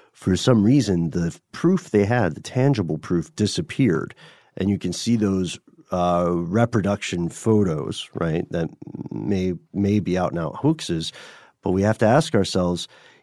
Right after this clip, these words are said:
if there was such a large creature now, especially with the popularity of aircraft, how on earth, how on earth have we not seen it? This one, I would say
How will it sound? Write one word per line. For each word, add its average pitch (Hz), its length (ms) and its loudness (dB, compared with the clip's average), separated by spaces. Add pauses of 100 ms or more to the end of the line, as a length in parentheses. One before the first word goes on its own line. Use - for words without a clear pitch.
(200)
if 160 300 6
there 156 140 8
was 127 320 2 (160)
such - 560 0
a 123 160 4
large 110 420 4
creature 87 400 -2
now, 78 280 -8 (100)
especially 113 480 0
with 92 80 -2
the - 80 -14
popularity 92 960 0
of 80 420 -6 (380)
aircraft, 101 640 2 (1080)
how 139 560 4
on 113 300 4
earth, 104 540 0 (640)
how 160 540 4
on 123 460 6
earth 92 340 2
have 82 140 -4
we 95 100 0
not 101 360 0
seen 92 360 0
it? - 160 -8 (460)
This 113 440 2
one, 233 180 6
I 123 160 2
would 123 160 4
say 110 400 2